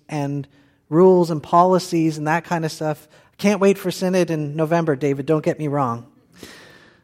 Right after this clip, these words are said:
But there needs to be a distinction made between the body of Christ and the institution of the church.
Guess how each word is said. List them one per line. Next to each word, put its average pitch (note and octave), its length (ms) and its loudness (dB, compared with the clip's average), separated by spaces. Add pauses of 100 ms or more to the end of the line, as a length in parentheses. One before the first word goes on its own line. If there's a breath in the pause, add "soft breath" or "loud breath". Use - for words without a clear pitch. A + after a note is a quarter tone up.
(140 loud breath)
But E3 140 4
there G#3+ 300 8
needs G#3+ 280 2
to G3+ 80 -10
be G#3+ 100 2
a G3 60 6
distinction F#3+ 680 -4
made F3+ 380 0
between F3+ 920 -4 (340)
the D#3 100 2
body G3+ 560 4
of F3 180 -4
Christ - 800 -4 (760)
and E3+ 240 0
the E3 140 0
institution F3 800 -4
of C#3 140 -6
the C#3+ 80 -8
church. - 540 -12